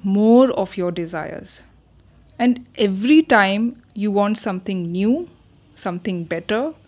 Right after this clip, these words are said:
thinking that this will make my brain feel much happier than before. But this cycle will never end. It will go on endlessly.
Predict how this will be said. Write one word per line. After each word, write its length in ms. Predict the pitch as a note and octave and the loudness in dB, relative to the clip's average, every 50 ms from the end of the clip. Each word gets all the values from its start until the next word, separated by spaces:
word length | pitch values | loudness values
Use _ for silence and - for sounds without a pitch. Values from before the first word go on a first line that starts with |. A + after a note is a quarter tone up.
| _ _ _ _ - - - - _ _ - | _ _ _ _ -20 -20 -20 -20 _ _ -6
thinking 440 | - - C4 B3 B3 D4 D4+ D#4 D4+ | 2 4 6 6 6 6 4 2 4
that 340 | C#4+ C#4+ B3 G3+ E3+ - - | 4 4 4 2 -4 -2 2
this 480 | B3 C#4+ F#4 F#4 - - - - - B3+ | 4 4 4 4 2 -2 -4 -6 -8 -10
will 280 | C#4+ C#4 A3 A3 A3 G#3+ | -6 0 2 2 2 4
make 320 | G3+ G3 G3+ G#3 G#3 G#3 | 2 2 0 0 -2 -2
my 180 | A3 G#3+ G#3 G3+ | -2 0 0 -2
brain 380 | F3 E3 F3 F#3 F3+ F#3+ G3+ | -2 -2 -2 -2 0 -2 -2
feel 340 | G3 - - - G3 G3 F#3+ | -6 -8 -8 -6 -6 -6 -6
much 340 | F3 E3+ F3+ F#3+ A#3 - - | -4 -4 -4 -4 -4 -6 -8
happier 440 | - - E3+ D#3+ - - F#3 F3+ F#3 | -10 -8 -12 -10 -8 -4 -4 -4 -4
than 240 | F3 F3 E3 E3 | -4 -6 -8 -8
before. 380 | D#3+ D#3 E3+ - - - - - _ _ _ _ _ _ _ _ _ _ _ _ _ _ _ _ _ _ _ _ _ _ _ _ _ - | -10 -14 -14 -16 -16 -18 -20 -20 _ _ _ _ _ _ _ _ _ _ _ _ _ _ _ _ _ _ _ _ _ _ _ _ _ -6
But 220 | G3 A3 G#3+ F#3+ | -4 -4 -2 0
this 200 | F#3+ D4 D#4 D4+ | 0 0 0 0
cycle 440 | - - A#3+ G#3 G#3 G#3 - B3 B3 | 2 2 2 2 2 0 0 0 0
will 200 | A#3 A#3 A#3 A3+ | 2 0 0 0
never 460 | G#3 F#3 F3 F3 F#3 F#3+ F3+ G3+ G3+ | -2 -4 -4 -4 -4 -4 -2 -2 -2
end. 300 | F#3 F3 - - - - - - - _ _ _ _ _ _ _ _ _ _ - | -2 -2 -4 -8 -12 -14 -18 -20 -20 _ _ _ _ _ _ _ _ _ _ -12
It 160 | G#3 - - | -10 -6 -4
will 140 | A#3 G#3+ G3+ | -2 -2 -2
go 180 | F3+ G3+ G3 | 0 2 2
on 280 | G3 G3+ G#3 A3+ - - _ _ - | 2 2 0 -4 -6 -8 _ _ -6
endlessly. 840 | G3+ G3 G3 F#3+ F#3 F#3+ F#3+ F3+ F3+ - - - F#3 E3+ - - | -4 -2 -2 0 0 0 -2 -2 -4 -8 -12 -12 -14 -16 -16 -18